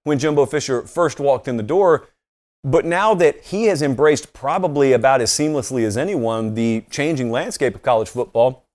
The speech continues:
they're legit. I feel the same way about Jimbo Fisher now that I did about Kirby Smart three or four years ago. I was never on that train of,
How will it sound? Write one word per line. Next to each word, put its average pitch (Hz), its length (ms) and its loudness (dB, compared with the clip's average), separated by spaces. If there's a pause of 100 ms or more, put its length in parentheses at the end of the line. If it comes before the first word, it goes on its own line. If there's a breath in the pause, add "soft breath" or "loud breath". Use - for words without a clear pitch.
(300)
they're 226 140 4
legit. 226 320 2
I 175 120 0
feel 214 160 0
the 180 60 -2
same 170 240 -2
way 160 120 2
about 151 180 2
Jimbo 135 240 -2
Fisher 123 300 -4
now 107 240 -2
that 107 100 -2
I 107 100 4
did 113 200 2
about 110 180 -2
Kirby 117 220 -4
Smart 110 260 -6
three 110 140 -8
or - 20 -16
four 104 160 -10
years 90 280 -10
ago. 76 240 -18 (420)
I 147 80 2
was 160 180 4
never 151 260 2
on 139 180 0
that 123 140 -2
train 127 400 -6
of, 107 260 0